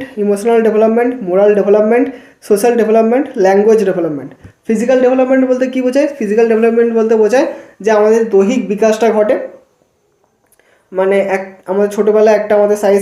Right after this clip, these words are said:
থাকে, ধীরে ধীরে বড় হয়, তারপর ধীরে ধীরে আবার কমতে থাকে। এই যে অ্যাসপেক্ট, আমাদের ওয়েট বাড়ে, বিভিন্ন রকম হরমোনাল চেঞ্জেস হয়, এই সমস্ত কিছু আমাদের ফিজিক্যাল ডেভেলপমেন্টের মধ্যে পড়ে। কগনিটিভ ডেভেলপমেন্ট আমাদের ভাবনা চিন্তা করার ক্ষমতা, আমাদের থিঙ্কিং এবিলিটি,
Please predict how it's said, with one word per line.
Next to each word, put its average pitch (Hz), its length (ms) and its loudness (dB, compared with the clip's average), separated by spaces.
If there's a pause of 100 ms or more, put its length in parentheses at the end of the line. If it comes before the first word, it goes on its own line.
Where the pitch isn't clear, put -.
থাকে, 214 160 0 (100)
ধীরে 190 200 -4
ধীরে 202 120 2 (100)
বড় 185 220 2
হয়, 214 220 2
তারপর 180 280 -2
ধীরে 185 160 -6
ধীরে 190 200 -4
আবার 208 120 2 (420)
কমতে 214 320 2
থাকে। 226 180 0 (140)
এই 226 60 0 (100)
যে 220 80 2 (300)
অ্যাসপেক্ট, 190 520 -2
আমাদের 196 240 -2
ওয়েট 202 300 2
বাড়ে, 202 180 2 (440)
বিভিন্ন 208 320 2
রকম 214 180 0 (140)
হরমোনাল 196 460 2
চেঞ্জেস 202 340 -2
হয়, 254 120 2
এই 233 100 -6
সমস্ত 190 280 -6
কিছু 208 160 -4
আমাদের 226 220 0
ফিজিক্যাল 190 320 -2
ডেভেলপমেন্টের 220 480 0
মধ্যে 175 220 -2
পড়ে। - 140 -12 (460)
কগনিটিভ 254 420 0
ডেভেলপমেন্ট 262 480 2
আমাদের 220 280 2
ভাবনা 202 260 0
চিন্তা 226 200 -2
করার 220 200 0
ক্ষমতা, 226 320 -2 (100)
আমাদের 196 200 -4 (100)
থিঙ্কিং 208 300 -6 (100)
এবিলিটি, 226 380 2